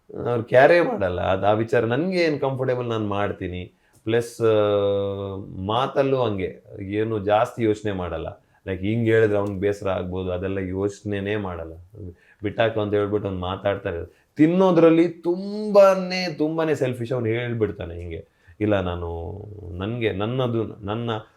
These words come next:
ಈಗ ಅವ್ರು ಎಷ್ಟೇ ಗ್ರೂಪ್ ಏನೇ ಇದ್ರು, ನಾ ಮೊಟ್ಟೆ ಅಂತಿದ್ರೆ ಅವ್ರದ್ದು ಮೊಟ್ಟೆನ ಬೇರೆನೇ ಇಟ್ಟಿರ್ತಾನೆ, ಆ, ಫ್ರೂಟ್ಸ್ ಬೇರೆನೇ ಇಟ್ಟಿರ್ತಾನೆ, ಅದ್ರಲ್ಲಿ ಒಂದ್ ಪೀಸ್ ಸಿಗಲ್ಲ." ಕೇಳಿದ್ರೆ,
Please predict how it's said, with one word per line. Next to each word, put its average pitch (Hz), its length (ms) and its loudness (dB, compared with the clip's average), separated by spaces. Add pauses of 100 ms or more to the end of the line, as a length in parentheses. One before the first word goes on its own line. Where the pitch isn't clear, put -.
(260)
ಈಗ 123 140 0
ಅವ್ರು 127 200 6
ಎಷ್ಟೇ 113 440 4
ಗ್ರೂಪ್ 143 480 6
ಏನೇ 131 260 6
ಇದ್ರು, 120 180 4
ನಾ 120 140 2
ಮೊಟ್ಟೆ 117 380 2
ಅಂತಿದ್ರೆ 123 320 2
ಅವ್ರದ್ದು 110 240 4
ಮೊಟ್ಟೆನ 101 360 2
ಬೇರೆನೇ 107 680 4
ಇಟ್ಟಿರ್ತಾನೆ, 98 960 -4
ಆ, 95 120 2
ಫ್ರೂಟ್ಸ್ 120 420 2
ಬೇರೆನೇ 113 420 6
ಇಟ್ಟಿರ್ತಾನೆ, 98 880 -2
ಅದ್ರಲ್ಲಿ 135 360 6
ಒಂದ್ 147 420 4
ಪೀಸ್ 220 400 4
ಸಿಗಲ್ಲ." 117 420 4 (340)
ಕೇಳಿದ್ರೆ, 240 580 8